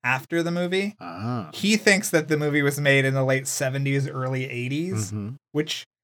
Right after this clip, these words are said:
Speaker 1: is very cool and, and explains the kind of visual aesthetic they went with, which wa-, they called, which they said they really wanted some chunky,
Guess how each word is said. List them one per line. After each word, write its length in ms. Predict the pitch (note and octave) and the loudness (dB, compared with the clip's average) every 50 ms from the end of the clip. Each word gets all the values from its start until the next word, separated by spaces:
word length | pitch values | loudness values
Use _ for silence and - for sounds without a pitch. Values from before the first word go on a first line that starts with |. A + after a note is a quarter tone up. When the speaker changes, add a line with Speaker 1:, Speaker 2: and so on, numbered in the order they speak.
| _ _ _ _ _ _ _ _ _ | _ _ _ _ _ _ _ _ _
Speaker 1:
is 160 | - C#3+ C#3 C3+ | -4 -2 -2 0
very 380 | C3 C3 C#3 C#3 C#3 C#3+ D3 C#3 | 0 2 4 6 6 6 4 2
cool 340 | C3+ - D3+ C#3+ C#3 C#3+ | 2 4 4 6 8 8
and, 160 | C#3+ C#3 C3+ C3 | 6 6 4 0
and 160 | C3+ C3+ C3+ | -2 0 0
explains 800 | C3+ C3 - - - C#3 C#3 C3+ C3+ C3 C3 C3+ C3 C3+ - - - - _ _ _ _ _ _ _ _ _ _ _ | 0 0 -2 -6 -4 -2 0 2 2 2 2 2 0 0 -2 -6 -8 -18 _ _ _ _ _ _ _ _ _ _ _
the 80 | C#3 C3 | -4 0
kind 200 | - D3 C3+ C#3 | 2 2 4 4
of 120 | C3 C3 | 2 2
visual 340 | C#3 D3 D3 C3 C#3+ D3 C#3+ | 2 0 2 2 2 4 4
aesthetic 640 | C#3 C3 C3 - - - - C#3 C3+ C3 B2+ B2 - | 4 4 4 0 -6 -2 2 2 2 2 2 -2 -2
they 340 | - C#3 B2+ C3 B2+ C3 C3 | 0 2 4 4 4 2 0
went 280 | B2 B2+ C3+ B2+ C3+ | 2 0 0 0 0
with, 200 | C3 C3 C3+ C3+ - | 0 -2 -2 -2 -4
which 180 | C3+ C3 - - | -6 -6 -2 0
wa-, 140 | C3+ C3 B2+ | 0 0 0
they 140 | C3+ C3+ C3+ | 2 0 0
called, 380 | B2+ - - C#3 B2+ B2+ C3+ C#3 - _ | 0 4 4 4 4 4 0 -10 -14 _
which 300 | - D#3 E3 D3 - - | -10 -4 -4 -4 -2 2
they 140 | E3 D#3 E3+ | 2 2 4
said 320 | C3 D#3+ D3+ C#3 C3+ - | 4 2 2 2 2 2
they 80 | D3+ D3+ | 2 2
really 340 | C#3+ C3+ C#3 D#3+ E3+ E3 D#3 | 2 4 6 6 8 8 8
wanted 340 | D3+ D3+ C#3+ C#3 C3+ B2+ - | 6 6 6 6 4 2 2
some 240 | - C#3+ B2+ B2 - _ | -2 -2 -2 -2 -2 _
chunky, 680 | - - - E3+ F#3+ - - C#3+ B2+ A#2 A2+ A#2 A#2 | 2 4 4 4 2 2 -2 -4 -4 -4 -6 -10 -12